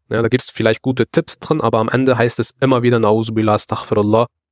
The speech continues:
in uns Menschen ist Göttlichkeit oder sonst was und das Universum gibt uns angeblich irgendwelche Dinge,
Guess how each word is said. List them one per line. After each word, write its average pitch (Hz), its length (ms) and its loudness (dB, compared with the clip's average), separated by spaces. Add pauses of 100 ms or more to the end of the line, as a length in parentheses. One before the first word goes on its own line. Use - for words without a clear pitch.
(140)
in 117 140 2
uns 117 200 -2
Menschen 107 300 -2
ist 95 200 -6
Göttlichkeit 101 720 0
oder 92 160 0
sonst 95 320 -4
was - 240 -4
und 92 160 -8
das - 140 -4
Universum 98 520 0
gibt 90 180 -8
uns 95 100 -6
angeblich 95 400 -2
irgendwelche 95 340 -2
Dinge, 107 260 0